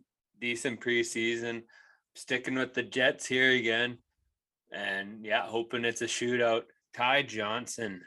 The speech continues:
from, uh, from the Jets backfield here. He's a little bit cheaper than Tevin Coleman, and he, I, I think he has shown the most out of those,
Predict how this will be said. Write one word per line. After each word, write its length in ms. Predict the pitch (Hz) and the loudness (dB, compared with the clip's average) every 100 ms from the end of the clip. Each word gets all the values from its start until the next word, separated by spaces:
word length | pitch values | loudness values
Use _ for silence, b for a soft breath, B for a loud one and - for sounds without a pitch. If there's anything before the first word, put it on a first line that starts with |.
| - _ | -20 _
from, 360 | 113 104 101 | -4 -4 -4
uh, 360 | 98 98 92 95 | -4 -2 -2 -4
from 240 | 95 107 | -8 -10
the 80 | 104 | -10
Jets 380 | 101 110 107 110 | -6 -2 -2 -2
backfield 600 | - 101 104 - 113 107 | -2 0 -2 -4 -4 -4
here. 260 | 107 98 98 _ b b _ | -6 -6 -8 _ b b _
He's 160 | 120 113 | -6 -2
a 60 | |
little 240 | 113 135 139 | 0 2 4
bit 200 | 147 147 | 4 2
cheaper 380 | 143 135 147 | -2 0 0
than 140 | 135 123 | 0 0
Tevin 340 | 131 127 123 | 2 2 -2
Coleman, 560 | 120 123 123 127 123 123 _ _ _ _ | 0 2 4 2 -2 -4 _ _ _ _
and 1160 | 90 110 107 107 107 104 104 104 104 107 104 104 - _ | -4 0 4 4 4 4 2 0 0 -2 -4 -10 -18 _
he, 800 | 107 117 120 120 123 120 120 - | -8 -2 0 2 2 2 0 -4
I, 440 | 90 107 123 131 - | 0 4 6 4 0
I 220 | - 120 131 | 0 2 2
think 320 | 127 123 120 | 0 -6 -6
he 200 | 117 117 | -2 0
has 180 | 117 110 | 2 0
shown 380 | - 113 113 | -2 -2 -2
the 60 | 107 | -4
most 400 | 104 107 107 - | -4 -4 -4 -2
out 160 | 107 107 | -2 -2
of 60 | |
those, 360 | 104 101 101 | -4 -6 -10